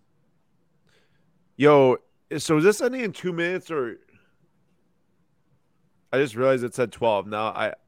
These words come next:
yeah, it is actually in a minute. Wow, that caught me off guard. I was looking at the timer, but it is in a minute. Um, that was really weird. Well, now I'm gonna have to speed through this and see if there's anything I'm not gonna wanna miss on.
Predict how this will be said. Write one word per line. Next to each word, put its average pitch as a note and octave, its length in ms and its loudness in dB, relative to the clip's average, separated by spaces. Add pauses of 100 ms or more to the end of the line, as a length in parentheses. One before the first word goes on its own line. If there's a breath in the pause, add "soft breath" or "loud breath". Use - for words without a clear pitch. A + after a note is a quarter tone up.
(260)
yeah, A2 140 -2
it G#2+ 40 -4
is A2+ 160 -4
actually G#2 320 -8
in F#2 60 -10
a F2 40 -12
minute. F2 340 -12
Wow, F2+ 260 -10
that F#2+ 300 -8
caught F#2 240 -10
me F#2 80 -16
off F2 200 -18
guard. E2+ 320 -16 (420)
I - 80 -10
was A2 80 -6
looking A#2+ 140 -6
at B2 140 -4
the - 40 -18
timer, G#2+ 320 -4
but G2 140 -4
it G2+ 80 -2
is F#2+ 140 -6
in F#2 100 -8
a F2+ 40 -10
minute. F2+ 380 -8 (600)
Um, F2 420 -10
that F2+ 140 -6
was E2+ 120 -8
really E2+ 200 -8
weird. E2 280 -8 (2000)
Well, D#3 260 8 (440 loud breath)
now B2+ 100 -4
I'm C#3 40 -2
gonna D3+ 80 -4
have B2+ 80 -6
to G2+ 100 -16
speed B2+ 320 -8
through A#2 180 -2
this F#2+ 120 -8
and F#2 100 -20
see G#2+ 120 -12
if G2 80 -10
there's G2 120 -10
anything G#2 380 -10
I'm F#2 100 -12
not G2 160 -8
gonna F#2+ 140 -10
wanna F2+ 180 -10
miss G2+ 240 -8
on. F#2 280 -10